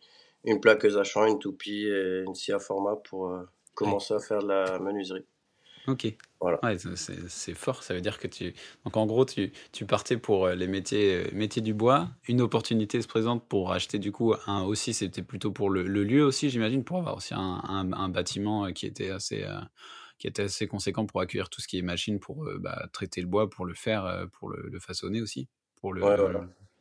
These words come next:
Speaker 2: la création.
Speaker 1: Bah, en fait, euh, pour te dire vrai, je savais pas sur quoi je partais.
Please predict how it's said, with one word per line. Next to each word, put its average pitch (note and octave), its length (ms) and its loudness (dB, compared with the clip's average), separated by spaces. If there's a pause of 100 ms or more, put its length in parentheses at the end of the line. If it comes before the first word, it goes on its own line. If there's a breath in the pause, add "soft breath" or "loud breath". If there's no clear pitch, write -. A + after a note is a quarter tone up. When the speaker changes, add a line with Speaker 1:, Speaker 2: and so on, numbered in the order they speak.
Speaker 2:
la F#2 80 -6
création. - 440 -6 (600)
Speaker 1:
Bah, G#2+ 100 8
en G#2+ 80 8
fait, C#3+ 300 8
euh, A#2 340 10
pour - 220 -6
te - 80 4
dire G#2+ 240 6
vrai, B2+ 220 8
je - 100 0
savais G2+ 160 2
pas B2+ 160 4
sur G#2+ 180 -8
quoi A2 140 4
je - 80 -4
partais. G#2 380 -6